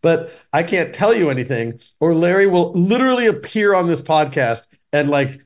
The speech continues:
rip my head off. Um, <laughs> he doesn't like any spoilers. He doesn't even like those next week ons. You know how, like, you go to bed, your, your face looks normal. You go to bed, you wake up and you've got, like, a big pimple.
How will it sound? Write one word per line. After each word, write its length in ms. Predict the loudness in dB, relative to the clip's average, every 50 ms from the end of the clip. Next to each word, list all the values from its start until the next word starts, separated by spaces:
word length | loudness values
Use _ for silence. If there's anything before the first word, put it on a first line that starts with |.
| _
rip 220 | -2 0 0 2 2
my 120 | 0 2
head 220 | 2 2 2 2 0
off. 300 | -4 -6 -10 -16 _ _ _
Um, 380 | -4 -2 0 2 0 0 -2 -4 -8 -8 -8 -8 -10 -10 _ -12 -14 -14 _ -6
<laughs> 180 | -6 -6 -6 -10 -18 _ _ _ _ _ -6
he 100 | -2 0
doesn't 260 | 0 0 0 0 0
like 200 | 0 -2 -2 0
any 200 | 0 -2 0 -2 -4
spoilers. 400 | -4 -4 -2 -2 -2 -4 -6 -6
He 140 | -6 -2
doesn't 220 | 0 0 0 2 0
even 220 | -2 -2 -2 -2
like 220 | 0 -2 -2 -2 -2
those 380 | -2 0 0 0 -2 -6 -10 -14 _
next 340 | -4 -2 -2 -2 -4 -4 -2
week 260 | 0 0 0 0 -2
ons. 520 | -4 -4 -6 -8 -12 -16 -20 -20 -20 -20 -20 _ _ _
You 100 | -2 0
know 60 | 0
how, 80 | 0 0
like, 300 | 0 -2 -4 -6 -10 _ _ _ _ _
you 80 | -2 0
go 120 | 2 2
to 60 | 2
bed, 300 | 2 2 0 0 0 -2
your, 120 | -6 -8 -8 -8 -12 -16 _ _ _ _ _
your 120 | -10 -4
face 240 | -2 -2 -2 0 0
looks 180 | -2 -4 -2 -2
normal. 320 | -2 -2 -2 -2 -4 -6
You 80 | -4 -2
go 100 | -2 -2
to 60 | 0
bed, 340 | 2 2 2 2 0 -2 -2
you 60 | -2
wake 160 | -2 0 0
up 100 | 0 -2
and 80 | 0 -2
you've 100 | -2 0
got, 140 | 0 0 0
like, 140 | -2 -4
a 40 | -4
big 260 | -2 -2 -2 -4 -4
pimple. 420 | -4 -4 -4 -4 -6 -10 -12 -12